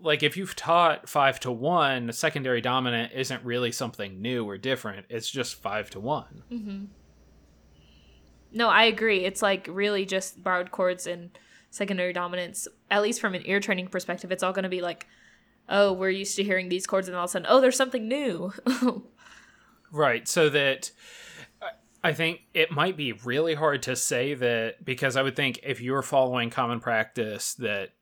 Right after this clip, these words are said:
Speaker 1: you're probably gonna teach five to one as one of the first things that you work on, so
Speaker 2: Mm-hmm.
Speaker 1: it's going to be hard to say that borrowed chords happen before that, but as a general concept, like,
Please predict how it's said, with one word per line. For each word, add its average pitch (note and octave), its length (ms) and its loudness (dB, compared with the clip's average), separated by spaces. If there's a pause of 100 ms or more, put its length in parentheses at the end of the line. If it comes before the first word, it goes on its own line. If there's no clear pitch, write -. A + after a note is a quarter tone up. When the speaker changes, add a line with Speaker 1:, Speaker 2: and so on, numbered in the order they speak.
Speaker 1:
you're A#2+ 160 -4
probably A#2+ 420 -2
gonna A2+ 200 -4
teach A2+ 260 -6
five A2 280 -2
to A2+ 120 -6
one A2 400 -4
as F#2+ 320 -10 (120)
one A#2+ 180 -6
of G#2+ 100 -12
the A2 100 -8
first A#2 340 -4
things A#2 260 -6
that A2 180 -8
you F#2+ 140 -10
work A#2+ 280 -4
on, D#3 280 -2
so G#2+ 360 -4 (220)
Speaker 2:
Mm-hmm. G3 260 -8
Speaker 1:
it's A#2+ 80 -4
going C3 220 -2
to A2+ 40 -8
be A2+ 100 -8
hard A#2 380 -2
to A#2+ 80 -6
say A2+ 220 0
that G#2+ 220 -6
borrowed A2+ 300 0
chords A2 380 -2
happen A2 360 -8
before A#2 460 -4
that, F3 420 -2
but A2+ 340 -2 (480)
as B2 240 -2
a A2+ 100 0
general C#3+ 460 -2
concept, D3 720 -4
like, A2+ 540 0